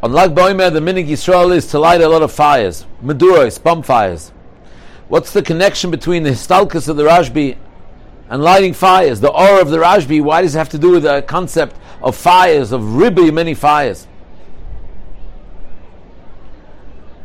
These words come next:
The Tziruf in Chodesh Iyar, if you look in the Siddur, the Nusach Sfard Siddurim, that in the Musaf of Rosh Chodesh,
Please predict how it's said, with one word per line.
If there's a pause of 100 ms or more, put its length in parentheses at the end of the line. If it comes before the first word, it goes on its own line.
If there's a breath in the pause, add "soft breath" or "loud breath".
(320)
The
Tziruf
in
Chodesh
Iyar,
if
you
look
in
the
Siddur,
the
Nusach
Sfard
Siddurim, (920 loud breath)
that
in
the
Musaf
of
Rosh
Chodesh,